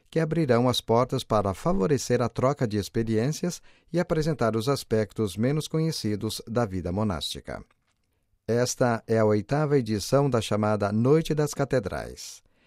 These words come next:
Trinta templos de todo o território francês, como Nancy, Montpellier, Nevers e Estrasburgo, além da Catedral de Luxemburgo, oferecerão um programa cultural, artístico e espiritual variado,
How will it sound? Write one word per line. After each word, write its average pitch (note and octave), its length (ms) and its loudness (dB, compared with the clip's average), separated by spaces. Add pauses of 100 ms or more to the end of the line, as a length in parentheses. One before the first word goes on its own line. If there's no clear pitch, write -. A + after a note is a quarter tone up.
(160)
Trinta C3+ 420 0
templos A2 680 -2
de G2 160 -4
todo D3+ 360 2
o F#2+ 40 0
território F#2 580 -2
francês, D3 600 0
como F2+ 300 -4
Nancy, F#2+ 500 -4
Montpellier, G#2 680 -2 (400)
Nevers G#2+ 540 0
e A2 60 -4
Estrasburgo, G#2 880 -4 (280)
além A2 320 2
da G#2 140 0
Catedral G2 540 0
de F#2+ 120 -4
Luxemburgo, B2+ 800 -2 (300)
oferecerão E3+ 720 0
um E3+ 140 2
programa C3+ 480 2
cultural, A#2 680 2
artístico A#2 680 -4
e F2+ 120 -2
espiritual F2 580 -4
variado, A#2 580 0